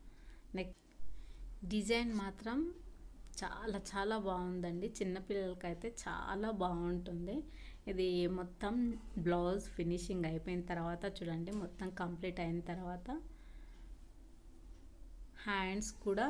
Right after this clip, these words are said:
నీట్‌గా కొంచెం పెద్ద సైజులో వచ్చింది. హ్యాండ్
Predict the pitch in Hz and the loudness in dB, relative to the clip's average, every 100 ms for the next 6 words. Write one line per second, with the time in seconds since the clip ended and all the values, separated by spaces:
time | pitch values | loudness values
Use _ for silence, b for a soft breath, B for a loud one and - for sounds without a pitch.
0 | 330 311 190 185 185 190 196 - 202 277 | 4 2 2 0 0 0 -2 0 2 2
1 | 302 220 196 208 202 190 170 202 214 190 | 2 2 2 0 0 -2 0 0 2 0
2 | 185 202 196 175 180 175 175 196 320 294 | 0 0 2 2 0 0 0 2 2 2
3 | 208 185 202 180 185 196 | 0 -2 0 0 2 2